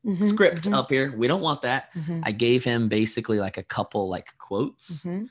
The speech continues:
Speaker 2: and said, "I just want you to take these and just come up and kind of, like, from your heart, like, what do these things mean to you?"
Speaker 1: I think he
Speaker 2: And
Speaker 1: did.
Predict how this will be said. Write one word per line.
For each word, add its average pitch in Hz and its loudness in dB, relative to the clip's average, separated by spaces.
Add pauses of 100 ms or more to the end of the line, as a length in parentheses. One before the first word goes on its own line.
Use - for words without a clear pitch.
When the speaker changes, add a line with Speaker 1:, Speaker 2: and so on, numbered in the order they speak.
(200)
Speaker 2:
and 110 -2
said, 104 -4
"I 143 -4
just 147 -2
want 185 -6
you 170 -2
to 160 -6
take 151 -2
these 143 0
and 107 -4
just 110 -8
come 117 -6
up 120 -6
and 107 -6
kind 101 -8
of, 101 -8
like, 92 -6 (360)
from 120 0
your 113 0
heart, 98 -6
like, 95 -14
what 95 -4
do 90 -6
these 85 -6
things 90 -12
mean 85 -14
to - -12
you?" 85 -10 (220)
Speaker 1:
I 160 -10
think - -12
he - -6
Speaker 2:
And 104 0
Speaker 1:
did. 98 0